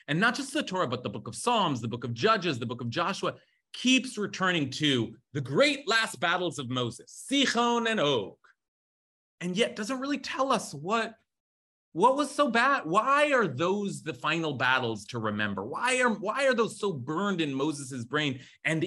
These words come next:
in the brain of the later composers of biblical literature? We don't know, but as Payam says, when we don't know, let the legends fly, right?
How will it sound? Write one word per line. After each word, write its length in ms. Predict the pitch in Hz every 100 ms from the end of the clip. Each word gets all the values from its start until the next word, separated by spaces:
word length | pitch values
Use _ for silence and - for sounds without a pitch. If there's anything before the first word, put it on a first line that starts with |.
| 170
in 220 | 170 185 170
the 100 | 139
brain 520 | 120 139 180 220 208
of 260 | 151 147
the 100 | 151
later 340 | 151 185 247 262
composers 680 | 165 123 117 104 101 95 98
of 180 | 87 - _ _
biblical 440 | 120 98 98 98 90
literature? 540 | 90 82 71 - - _ _ _ _
We 340 | 110 131 196 220
don't 340 | 214 180 139
know, 600 | 127 120 120 151 214 - -
but 100 | 110
as 100 | 107
Payam 320 | 185 214 202
says, 240 | 123 98 - -
when 300 | 120 131 131
we 140 | 123
don't 400 | 120 139 156 190
know, 500 | 170 180 208 247 240 _ _
let 260 | 117 127 123
the 100 | 120
legends 600 | 123 131 117 127 127 123
fly, 440 | - 104 80 - - _ _ _ _ _ _
right? 240 | 90 92